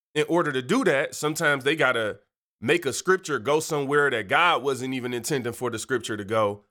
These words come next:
just because of the wow factor or the shock factor. And I've sat in some services and heard some crazy things over some pulpits, and I sometimes chalk it up to, like, okay,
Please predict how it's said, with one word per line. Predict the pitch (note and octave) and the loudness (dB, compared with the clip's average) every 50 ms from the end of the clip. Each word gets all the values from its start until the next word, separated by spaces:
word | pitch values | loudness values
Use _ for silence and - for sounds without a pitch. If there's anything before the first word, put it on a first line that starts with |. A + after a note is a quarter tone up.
| _ _ _ _ _ _ _ - | _ _ _ _ _ _ _ -12
just | F#2 F#2+ D3 F3+ E3 - | -6 0 0 0 0 -2
because | A#2 D3 C3+ - - E3+ C#3+ A#2+ | -6 -8 -8 -4 -2 -2 0 0
of | C3 C3+ A#2 G2+ | 0 -2 -2 0
the | G#2 A2+ | -2 -4
wow | G#2+ G2+ A2 A#2+ C3+ C3+ C3+ B2+ | -2 0 2 2 4 4 2 2
factor | A#2 - - A#2+ G#2+ G#2 - G2+ | 0 -4 -4 -4 -4 -4 -6 -10
or | F#2+ - A2 G2 | -8 -6 -6 -6
the | G2+ G2+ | -6 -6
shock | - - - D#3+ C#3 A#2+ F#2 - | -6 -2 2 2 2 2 2 -2
factor. | - A#2 G2 F#2+ - - E2+ - _ _ _ _ _ _ _ _ - | -6 -6 -6 -6 -8 -14 -18 -20 _ _ _ _ _ _ _ _ -6
And | - B2+ D3+ | -2 0 2
I've | F3 F3 | 2 2
sat | - - E3 E3 F#3 - | 0 0 0 0 0 0
in | F3 F#3 | -4 -6
some | F3+ - F#3 D#3+ | -6 -6 -8 -6
services | - - C#3+ C#3 C#3+ D#3+ D#3+ - F3+ E3+ D3 | -2 0 0 0 0 -2 -6 -6 -6 -4 -4
and | C3 A2+ A2 | -4 -4 -4
heard | B2+ C3 C#3 C3+ C#3+ C#3+ - - | -2 0 0 2 0 -2 -4 -8
some | - - C#3+ C#3+ | -8 -8 -8 -8
crazy | C#3 - - - B2 B2 B2+ A#2+ A#2 B2 | -10 -10 -6 -2 0 0 0 -2 -4 -8
things | A2 - B2+ B2+ B2+ B2 G#2+ | -8 -4 -4 -4 -4 -2 -2
over | A#2+ A#2+ A2+ G#2 A#2 A#2 B2 C3+ _ _ _ _ _ _ | -2 -2 -2 -2 -2 -4 -4 -6 _ _ _ _ _ _
some | - - - D3 C#3 C3+ | -10 -4 -2 -2 -2 -2
pulpits, | - - G#3+ A#3 A3 F3+ - - C3+ C3 - - - - | -4 -4 0 2 2 2 0 0 -2 -2 -2 -2 -6 -4
and | B2 C3 | -2 0
I | B2 B2+ A#2+ | 2 2 2
sometimes | - - E3+ D#3 D#3 D3+ - D#3+ C#3 C3 B2+ - | 0 0 -2 -2 -2 -2 -2 -2 0 0 -2 -4
chalk | - - D3+ A#2+ A2+ - | -4 -2 -2 -2 -2 -2
it | A#2 D3 | -2 -2
up | G#3 G3 - | -2 -2 -2
to, | - A#2+ | -4 -4
like, | A2 G#2 G2 - | -2 -2 -2 0
okay, | G#2 - - C3 G#2+ G2+ F#2+ F#2 | -2 -2 -2 -2 -2 -2 -4 -6